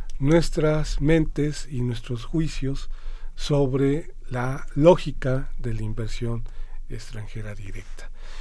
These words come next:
Y bueno, ambos, y Joram sobre todo, conocedores de la inversión, yo les preguntaría,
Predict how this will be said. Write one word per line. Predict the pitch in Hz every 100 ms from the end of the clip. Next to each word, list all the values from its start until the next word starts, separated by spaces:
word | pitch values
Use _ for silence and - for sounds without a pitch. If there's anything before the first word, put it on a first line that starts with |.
| - 175
Y | 185
bueno, | 220 214 202 - - - - -
ambos, | 208 208 202 196 - - - - - - - - - - - - -
y | 131
Joram | 113 131 135 143
sobre | - 131 151
todo, | - 185 165 180 190 - -
conocedores | - 120 117 113 127 123 160 160 143
de | 131
la | 120
inversión, | 120 131 127 - 135 143 - - - - - - -
yo | 196
les | 214 190
preguntaría, | 165 147 135 135 - 139 143 143 143 127